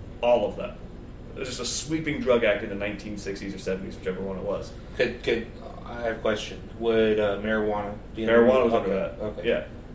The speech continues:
Speaker 1: And it's, and, and it's just like, there was no fucking reason for it.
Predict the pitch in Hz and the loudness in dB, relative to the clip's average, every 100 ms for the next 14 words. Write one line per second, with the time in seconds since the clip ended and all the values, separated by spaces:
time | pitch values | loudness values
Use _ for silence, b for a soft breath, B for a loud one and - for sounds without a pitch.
0 | - 117 113 - 113 117 113 113 113 113 | -2 0 0 0 2 2 2 0 -2 -4
1 | - - 131 107 - - - - - - | -6 0 2 2 0 -10 -14 -14 -14 -2
2 | 135 135 117 131 131 135 120 110 107 - | 2 2 4 4 4 2 2 -2 -6 -6
3 | - 85 | -6 -6